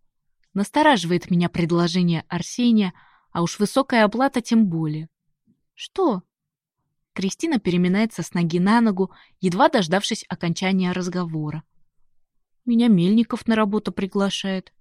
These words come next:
Это же отлично! Отлично же, правда? Недоумение, отражающееся на моём лице,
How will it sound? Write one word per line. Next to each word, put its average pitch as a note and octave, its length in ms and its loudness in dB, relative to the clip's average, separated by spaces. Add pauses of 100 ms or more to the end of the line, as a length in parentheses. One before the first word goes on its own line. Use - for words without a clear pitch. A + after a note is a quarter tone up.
(600)
Это D4 200 0
же F#4+ 160 6
отлично! F#4+ 600 2 (360)
Отлично A#3+ 520 -2
же, F3 120 -6
правда? A#3 460 -2 (680)
Недоумение, F#3+ 760 0 (260)
отражающееся A3+ 960 0
на G3+ 100 2
моём G3+ 320 4
лице, G3+ 440 -2